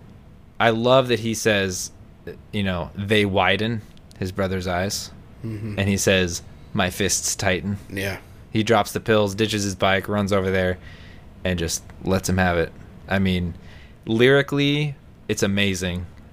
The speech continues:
Speaker 1: Uh, vocally, like, how Christian just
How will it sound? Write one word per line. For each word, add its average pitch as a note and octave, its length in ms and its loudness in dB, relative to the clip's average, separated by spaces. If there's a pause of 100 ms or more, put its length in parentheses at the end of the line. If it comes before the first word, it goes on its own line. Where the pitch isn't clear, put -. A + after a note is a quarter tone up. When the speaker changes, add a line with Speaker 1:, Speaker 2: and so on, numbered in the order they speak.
(100)
Speaker 1:
Uh, F#2 460 0 (1000)
vocally, C3 680 4
like, G2+ 260 2
how G#2+ 180 2
Christian A2 440 2
just G2 240 -2